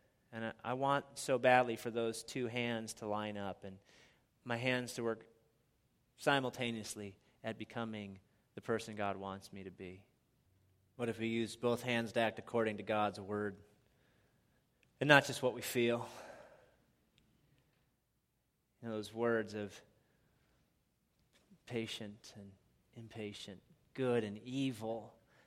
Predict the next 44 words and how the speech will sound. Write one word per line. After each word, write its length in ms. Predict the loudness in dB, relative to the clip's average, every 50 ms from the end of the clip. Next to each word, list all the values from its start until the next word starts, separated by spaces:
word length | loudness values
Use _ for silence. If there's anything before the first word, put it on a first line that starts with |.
| _ _ 0
That's 220 | 0 0 0 -2
the 80 | -6 -6
tension 400 | -4 -4 -4 -4 -6 -6 -6 -6
we 100 | -4 -4
live 300 | -4 -4 -4 -4 -6 -8
with. 320 | -10 -12 -12 -14 -12 -6
There's 280 | -4 -2 -2 -2 -6 -6 -2
all 400 | 0 2 4 4 4 2 2 0 -2
in 180 | -6 -8 -6 -4
all 240 | 0 0 2 2
of 100 | 2 0
us 200 | 0 -2 -4 -4
that 180 | -4 -4 -4 -6
hypocrite 600 | -4 -6 -6 -6 -6 -8 -10 -4 -4 -4 -4 -4 -4 -2
that 240 | -2 -2 -2 -2 -8 -18 -20 -20 -20 -20 _
wants 300 | -4 0 0 0 0 0
to 120 | 0 0 2
live 260 | 4 4 2 2 0
naturally 540 | -2 0 2 2 0 0 -2 -4 -2 -2 -2
according 360 | -2 0 0 0 0 0 -2
to 60 | -2
how 160 | 0 2 2
I 100 | 2 2
feel, 480 | 0 -4 -6 -4 -2 0 2 2 2 0
and 100 | -2 -2 -6 -12 -18 -6 0
the 140 | 2 4 4
other 120 | 4 4
part 320 | 2 6 8 10 10 10 8
of 80 | 6
me 120 | 0 0 2
that's 200 | 2 0 0 -4
spiritual 460 | -6 -2 2 2 4 4 2 2 2
that 160 | 4 4 4
wants 300 | 2 0 0 0 -2 -2
to 140 | -2 0 0
respond 600 | 0 0 -2 -4 0 2 2 4 4 2 2 0
to 100 | 0 0
what 160 | 2 0 2
God 360 | 4 6 8 8 8 8 6
is 100 | 4 0
calling 560 | -4 0 2 4 4 6 4 2 0 -2 -4
me 160 | -4 -4 -4 -4
to. 440 | -8 -6 -4 -2 0 2 2 2
And, 120 | 2 0